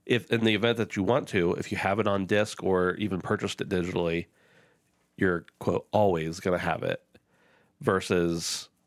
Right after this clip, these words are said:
if it's directly coming from the cloud, at some point, you have to imagine they're not gonna sustain those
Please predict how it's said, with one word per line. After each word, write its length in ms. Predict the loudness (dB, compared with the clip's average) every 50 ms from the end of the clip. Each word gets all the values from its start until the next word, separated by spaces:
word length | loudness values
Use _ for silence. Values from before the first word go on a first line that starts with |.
| _ _ _ _ _ _ _ _ -20 -20 _ _ _ _ _ -12
if 120 | -10 -8
it's 120 | -8 -6
directly 380 | -2 -2 0 2 0 0 0 -2
coming 200 | 0 0 0 0
from 140 | 0 0 -2
the 80 | -2
cloud, 340 | 0 0 0 0 2 0 0
at 100 | -2 -4
some 340 | -4 -2 0 2 2 2 2
point, 380 | 0 0 2 2 2 0 -2 -4
you 120 | -6 -6 -4
have 220 | -2 -4 -4 -2
to 120 | 0 0 2
imagine 380 | 2 2 2 2 0 -2 -2
they're 100 | -4 -2
not 220 | -2 -2 -2 0 -2
gonna 120 | -4 -6
sustain 480 | -6 -10 -10 -6 -2 -2 0 0 0 0
those 540 | 0 0 0 0 -2 -4 -6 -8 -10 -12